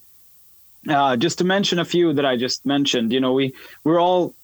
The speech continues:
great fans of all of this. And, and when we were writing the music, uh, it was like we wanted to, to kind of try to recreate a sound that was close to some of our heroes, you know, like,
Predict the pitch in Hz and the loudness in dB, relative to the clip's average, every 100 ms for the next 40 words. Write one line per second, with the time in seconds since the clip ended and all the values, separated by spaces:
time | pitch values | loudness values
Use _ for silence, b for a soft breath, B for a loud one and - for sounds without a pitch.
0 | _ 165 131 185 180 - 185 185 165 147 | _ -4 0 0 -2 -2 0 0 0 -2
1 | 143 143 135 127 139 - 131 127 B B | -2 0 0 -2 -2 -2 -2 -4 B B
2 | B 151 151 160 170 180 190 185 190 190 | B -2 0 2 2 2 2 2 2 2
3 | 170 156 170 185 143 127 - - B B | 0 0 0 0 0 -4 -4 -14 B B
4 | B _ 143 135 131 117 160 160 156 175 | B _ -2 2 0 0 -2 0 0 0
5 | 170 170 - _ _ - 143 175 165 185 | 0 -4 -12 _ _ -6 -2 0 2 2
6 | 185 180 151 - 175 170 160 160 147 _ | 0 -2 -4 -2 0 2 0 -2 -6 _
7 | _ _ - 170 160 147 135 - 175 160 | _ _ -2 0 0 -2 -4 -4 -2 -2
8 | 127 - - _ _ _ - - 196 190 | -4 -10 -20 _ _ _ -8 -2 0 0
9 | 190 165 185 175 - 175 175 170 165 - | 0 0 0 -2 -2 0 2 0 -2 -6
10 | - - _ _ _ _ - 143 - 196 | -12 -12 _ _ _ _ -8 -4 0 2
11 | 185 170 147 143 147 135 - 180 165 156 | 2 2 0 -2 -2 -6 -2 0 2 0
12 | - - 175 156 147 143 - 165 151 151 | -2 -4 -2 0 0 0 0 0 2 2
13 | 151 175 226 123 98 - - 143 135 131 | 0 0 0 -2 -4 -6 -2 0 2 2
14 | 131 127 - | 0 -2 -8